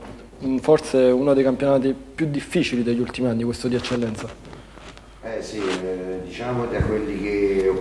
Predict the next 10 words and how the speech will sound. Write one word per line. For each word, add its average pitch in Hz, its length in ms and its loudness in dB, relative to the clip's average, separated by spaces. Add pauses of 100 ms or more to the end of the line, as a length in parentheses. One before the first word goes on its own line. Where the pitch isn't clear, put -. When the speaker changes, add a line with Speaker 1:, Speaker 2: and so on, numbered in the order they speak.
Speaker 2:
conosciuto 123 640 0
io 113 500 2
in 98 240 0
prima 98 200 -4
persona, 92 560 -2
e 85 100 -6
questo - 280 -6
è - 20 -2
il 80 100 -4
terzo, - 720 -2